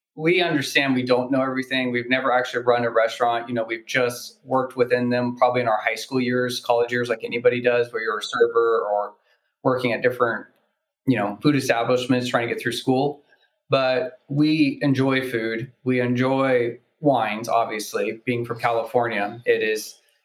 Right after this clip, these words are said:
you know, it, it's tradition out here. And we just also then, when it ties into New Haven and where it's at, what it's trying to do, it just, it made sense that way.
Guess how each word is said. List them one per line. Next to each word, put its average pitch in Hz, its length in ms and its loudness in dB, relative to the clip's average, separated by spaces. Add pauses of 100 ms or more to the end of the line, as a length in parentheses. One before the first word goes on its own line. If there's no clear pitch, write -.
(200)
you 117 80 -2
know, 107 120 0
it, - 320 -2 (440)
it's - 340 -6
tradition 135 460 0
out 104 160 0
here. 110 380 -2 (360)
And 127 340 0
we 135 80 4
just 156 480 -2
also 135 400 2
then, 127 200 2
when 123 120 2
it 117 80 -4
ties 127 260 0
into 123 400 0
New 117 140 -2
Haven 123 480 0
and 117 140 -2
where 120 160 4
it's 120 100 -4
at, 123 260 0
what 117 140 0
it's - 120 -14
trying 117 280 -2
to 117 100 -2
do, 120 220 0
it 117 80 -2
just, 120 300 -6
it 147 100 4
made 131 220 0
sense 120 340 -2
that 110 260 2
way. - 260 -4